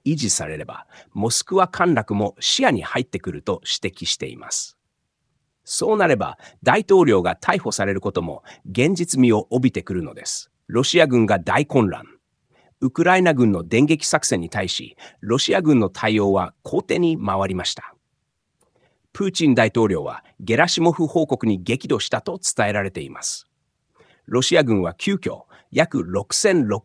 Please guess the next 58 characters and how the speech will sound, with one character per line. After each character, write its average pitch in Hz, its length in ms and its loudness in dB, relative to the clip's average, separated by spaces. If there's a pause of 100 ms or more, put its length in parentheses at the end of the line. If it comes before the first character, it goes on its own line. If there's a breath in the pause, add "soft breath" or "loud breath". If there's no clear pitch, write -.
百 185 200 -2
人 180 140 4
規 160 160 -4
模 160 100 6
の 107 100 4
部 107 100 -4
隊 85 220 -2
を 82 200 -8 (240 loud breath)
ク - 160 -4
ル 190 100 0
ス - 100 -4
ク 185 120 -6
地 180 220 -4
域 101 140 -6
に 85 120 -4
再 - 240 -2
配 - 180 -4
置 - 140 -8
し - 120 -6
ま 92 80 -4
し - 80 -6
た - 100 -14
が、 - 220 -18 (200 soft breath)
こ - 120 -8
れ 143 80 0
は 135 260 0
パ - 140 -6
ッ - 100 -8
チ - 140 -6
ワ 190 140 0
ー 185 40 -2
ク - 100 -14
的 175 180 0
な 151 120 4
対 139 280 2
応 135 100 6
に 127 100 4
過 - 160 -2
ぎ 120 120 2
ず、 - 240 -8 (320 soft breath)
根 190 260 2
本 185 180 2
的 170 220 -2
な 151 140 4
解 147 240 -2
決 143 240 0
に 139 100 8
は 92 200 0
至 110 180 -4
っ 110 80 -8
て - 140 -8
い 73 80 -8
ま - 100 -12
せ - 140 -4
ん。 - 80 -18 (1080)
さ 233 180 0
ら 170 100 2
に、 - 220 -12